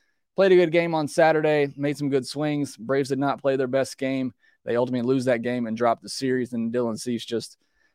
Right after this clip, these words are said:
uh, did what he did on Sunday, and the Braves, you know, obviously <laughs> didn't have enough pitching to get things done. One good thing about the, the big loss on Sunday, and really when the Braves have been losing lately, it's been a close game. So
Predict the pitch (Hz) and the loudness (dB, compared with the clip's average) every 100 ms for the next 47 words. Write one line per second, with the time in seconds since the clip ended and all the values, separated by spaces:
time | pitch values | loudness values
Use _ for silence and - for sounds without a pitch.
0 | - 110 113 170 170 160 156 156 147 143 | 0 4 6 6 6 6 6 6 6 4
1 | 131 156 147 143 139 135 127 117 123 120 | 2 0 2 4 6 4 2 2 2 2
2 | 113 - _ _ 117 107 107 110 107 - | -2 -12 _ _ -8 -4 -2 -4 -4 -4
3 | 123 107 135 127 135 123 127 117 135 131 | -2 0 -2 -2 -2 0 0 0 0 0
4 | 127 117 - _ _ 139 123 123 - 117 | 0 -4 -6 _ _ 0 2 0 0 -2
5 | 113 127 160 151 131 - _ _ 131 160 | 0 4 4 4 2 -4 _ _ 2 6
6 | 233 214 220 220 220 208 208 190 202 196 | 6 10 8 8 2 6 6 6 4 2
7 | 180 180 196 190 208 196 - 175 180 180 | 2 2 4 4 4 2 0 2 2 0
8 | 190 185 190 208 165 170 190 175 139 165 | 0 2 2 2 2 4 4 4 2 2
9 | 180 170 139 175 185 151 147 147 151 120 | 2 0 2 2 2 2 2 2 0 0
10 | 135 208 - 165 143 131 160 208 175 165 | -2 -2 0 2 2 0 -2 0 -2 -4
11 | - 160 143 135 | -2 2 4 2